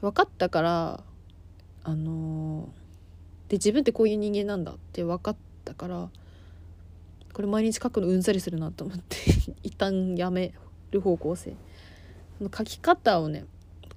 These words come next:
変えなきゃなって。ただ、こう思ってます、こういうことがありましたとかじゃなくて、それを直接書くんじゃなくて、なんかもう一度文章の書き方、ちゃんとしようと思って。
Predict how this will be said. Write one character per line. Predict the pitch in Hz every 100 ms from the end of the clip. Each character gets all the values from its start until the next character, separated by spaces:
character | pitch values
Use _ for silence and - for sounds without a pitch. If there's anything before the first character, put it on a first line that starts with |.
| -
変 | 226
え | 214
な | 208
き | 214 180
ゃ |
な | 180
っ | 170
て。 | -
た | 285
だ、 | 247 202 156 - -
こ | 214
う | 208
思 | 208
っ |
て | - 190
ま | 175 190
す、 | -
こ | -
う | 196
い |
う |
こ | 196
と | -
が | -
あ | 196
り | 196
ま | 202
し | -
た | - 202
と | 190
か | - 202
じ | 190
ゃ |
な | 185 190
く | -
て、 | - 190 196
そ | - 262
れ | 254
を |
直 | 247 247 -
接 | 262 -
書 | 269
く | 254
ん | 220
じ |
ゃ | 180
な | 180
く | -
て、 | - 107 - - - - - - - - - - - - 226
な |
ん | 226
か |
も | 214
う |
一 | 214 220
度 | 214
文 | 233
章 | 214
の | 196
書 | 190
き | 190
方、 | 190 175 160 - - - - - - - - - - -
ち | -
ゃ |
ん | 208
と |
し | 175 175
よ | 165
う | -
と | -
思 | 156
っ | 160
て。 | 76